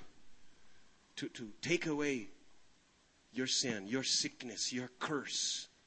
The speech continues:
He came, He's already prepared. He made His love move to you. And now, nagsasabi niya, "It's your move." Tapos na ang lahat ng kaya kong gawin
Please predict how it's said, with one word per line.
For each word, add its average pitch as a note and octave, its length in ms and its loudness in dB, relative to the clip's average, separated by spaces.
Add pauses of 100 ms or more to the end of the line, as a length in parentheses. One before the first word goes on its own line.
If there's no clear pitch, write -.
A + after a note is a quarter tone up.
(500)
He C3+ 200 -6
came, E3+ 240 6
He's D#3 260 0
already F3 460 4
prepared. D#3+ 720 -2
He A#2+ 180 -4
made D#3 540 6 (180)
His E3 240 4
love D#3 400 4
move D3+ 480 6
to - 20 4
you. B2 220 4 (1400)
And A#2 200 2
now, D3+ 480 4
nagsasabi D3 500 2
niya, C3+ 220 4
"It's - 260 2
your G#3 160 4
move." A#2 320 2 (2250)
Tapos G#3 360 4
na G#3+ 180 8
ang F#3+ 240 4 (960)
lahat F#3+ 400 4
ng F#3 80 2 (240)
kaya G3 400 6
kong G3 240 4
gawin F3+ 440 8